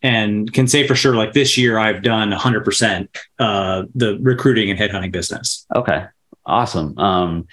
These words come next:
Speaker 2: and how, how's that going as a, as a former, s-, as a former rep in charge of sales and things like that? Like, now you're recruiting. Is that,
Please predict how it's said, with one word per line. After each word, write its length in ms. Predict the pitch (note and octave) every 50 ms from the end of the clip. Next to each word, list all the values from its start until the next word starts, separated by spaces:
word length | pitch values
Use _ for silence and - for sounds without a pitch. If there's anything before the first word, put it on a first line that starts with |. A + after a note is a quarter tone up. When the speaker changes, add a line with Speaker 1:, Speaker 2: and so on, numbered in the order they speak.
| - - -
Speaker 2:
and 280 | - G2 G2+ G2 - -
how, 240 | E2+ G#2 A2+ G2 F2
how's 160 | B2+ B2+ A2+
that 160 | A2 G2+ -
going 320 | - B2+ A#2+ G#2+ F2+ E2+ F#2
as 160 | F2+ F2+ G2
a, 200 | G2+ F2+ E2+ - - - - - - -
as 100 | F2+ F#2
a 60 | G2+
former, 360 | - - B2+ B2+ B2 A#2+ A2
s-, 260 | G2+ - - - - -
as 180 | F2 F#2+ F2+ G2
a 60 | G#2
former 320 | - C#3 C3 B2 A2 G#2+
rep 320 | G#2 A2+ A#2 A#2 G#2+ - A2
in 80 | G#2
charge 240 | - C3 A#2 G#2 F#2+
of 80 | G2+ -
sales 400 | - C3 A#2+ A#2 A#2 A#2+ A2 G2
and 100 | G2 -
things 200 | B2+ A2 G#2 G2+
like 180 | G2+ F#2+ -
that? 240 | B2 A#2+ A#2 G#2 -
Like, 240 | F#2+ F#2 F#2 G2 - - _ _ _ _ _ _ _ _ - -
now 280 | - F#2 F#2 G2+ G#2 G#2+
you're 360 | A2 G#2+ G#2 G2+ E2 C2 E2+
recruiting. 680 | F#2 G2+ F#2+ - - - C3 B2+ C3 A2+ G2+ F2+ F2
Is 120 | F2 F2 D#2+
that, 340 | G#2+ G2+ G2+ G#2 - -